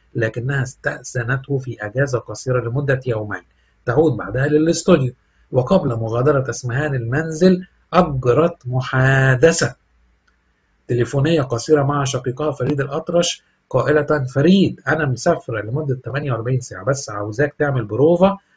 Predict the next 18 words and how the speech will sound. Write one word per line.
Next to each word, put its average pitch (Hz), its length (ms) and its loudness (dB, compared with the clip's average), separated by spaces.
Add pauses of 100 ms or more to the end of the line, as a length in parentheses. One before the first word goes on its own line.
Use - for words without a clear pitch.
(160)
مع 160 160 0
الموسيقيين 123 720 -2
لغاية 143 300 0
ما 127 120 -2
أرجع". 92 180 -6 (380)
انطلقت 117 580 0
السيارة 120 560 0
على 98 140 -2
الطريق 127 460 0
الزراعي 107 500 -2
إلى 131 280 2
راس 151 560 4 (1900)
البر 139 420 4
تحمل 131 400 0
أسمهان 135 500 -2
وصديقتها 120 720 -4
ومديرة 123 540 0
أعمالها 101 380 -10